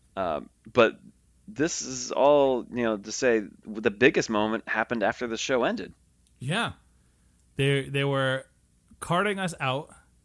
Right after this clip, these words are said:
Speaker 1: Mm-hmm.
Speaker 2: and Jeff Lunn was over by the piano, and who decided to come up to the piano to try to make a bit about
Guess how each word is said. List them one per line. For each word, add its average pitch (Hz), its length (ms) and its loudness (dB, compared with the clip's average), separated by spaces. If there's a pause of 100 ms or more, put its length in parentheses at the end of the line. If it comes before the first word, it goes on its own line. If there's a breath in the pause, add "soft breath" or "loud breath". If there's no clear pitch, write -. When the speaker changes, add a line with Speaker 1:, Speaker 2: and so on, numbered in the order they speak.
(640)
Speaker 1:
Mm-hmm. 117 260 -2 (140)
Speaker 2:
and 151 160 0
Jeff 180 240 -2
Lunn 151 360 0
was 143 160 -2
over 143 220 0
by 139 220 -2
the 139 60 -4
piano, 127 580 -2
and 120 280 -6 (540)
who 202 160 2
decided 156 480 0
to 143 80 -2
come 151 240 2
up 147 120 -2
to - 100 -8
the 139 80 -2
piano 143 460 0
to 120 100 -4
try 139 240 0
to 123 160 -4
make 139 400 -4
a 127 80 -2
bit 147 360 -4
about 120 340 -4